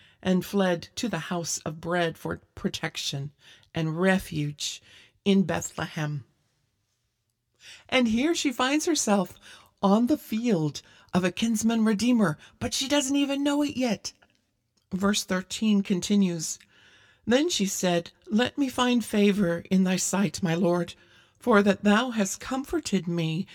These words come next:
and for that thou hast spoken friendly unto thine handmaid, though I be not like unto one of thine handmaids.' And Boaz said unto her,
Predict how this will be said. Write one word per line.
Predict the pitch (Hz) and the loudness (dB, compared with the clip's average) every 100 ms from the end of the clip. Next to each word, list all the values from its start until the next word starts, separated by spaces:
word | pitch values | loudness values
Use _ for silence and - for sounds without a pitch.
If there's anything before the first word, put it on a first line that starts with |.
| - - | -20 -6
and | - 196 | 0 2
for | 208 | 4
that | 202 196 196 | 2 2 2
thou | 208 214 | 2 2
hast | 214 202 | 0 -2
spoken | - - 202 208 208 208 | -4 0 0 2 -2 -2
friendly | - 185 269 302 240 160 | -2 0 0 0 0 2
unto | 180 185 - 202 | 2 2 2 2
thine | 185 170 185 | 2 -2 -2
handmaid, | 196 196 202 170 170 160 _ - - - | 2 6 6 4 -2 -8 _ -20 -20 -16
though | - 196 190 175 | 0 6 6 6
I | 175 | 4
be | 170 196 | 4 6
not | 185 175 175 - - | 6 4 2 -2 -4
like | 175 185 165 165 - - - - _ | 0 2 2 -2 -12 -20 -20 -20 _
unto | 208 202 - 196 | 4 4 4 0
one | 175 190 185 | 2 2 4
of | 165 160 - | 2 0 -6
thine | 165 185 240 247 | 0 2 2 0
handmaids.' | 170 147 147 139 143 147 - - _ _ _ _ _ _ _ _ _ _ 196 | -2 -4 -4 -4 -6 -8 -8 -10 _ _ _ _ _ _ _ _ _ _ 6
And | 190 | 8
Boaz | 196 226 262 175 165 | 10 8 6 4 2
said | - 202 190 | 4 4 4
unto | - 190 190 | 2 2 2
her, | 190 180 170 | 2 2 2